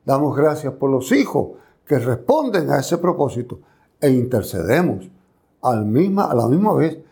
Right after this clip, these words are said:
por aquellos padres que no lo cumplen y aquellos hijos que lo violan. Ustedes me han escuchado muchas veces repetir que mis primeros años en el ministerio transcurrieron como pastor con la juventud,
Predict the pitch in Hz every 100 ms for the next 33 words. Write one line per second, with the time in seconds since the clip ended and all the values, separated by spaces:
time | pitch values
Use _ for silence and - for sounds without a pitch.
0 | _ _ - 120 110 170 185 185 165 156
1 | 143 139 - _ _ _ - 107 156 240
2 | 233 202 92 101 - _ _ _ _ _
3 | _ _ 117 110 143 139 139 147 139 -
4 | 127 120 110 117 110 98 - _ _ _
5 | 127 240 262 220 202 185 185 135 170 170
6 | 135 113 123 220 220 - 104 - - -
7 | - _ _ _ _ _ _ _ _ _
8 | _ _ _ _ _ 160 156 165 156 226
9 | 240 220 - _ - 131 135 135 135 160
10 | 202 185 180 180 180 135 160 170 151 139
11 | 135 160 160 151 151 - _ _ _ -
12 | 147 143 143 135 127 170 175 165 147 131
13 | 127 123 - 156 160 160 139 127 101 110
14 | 113 104 113 117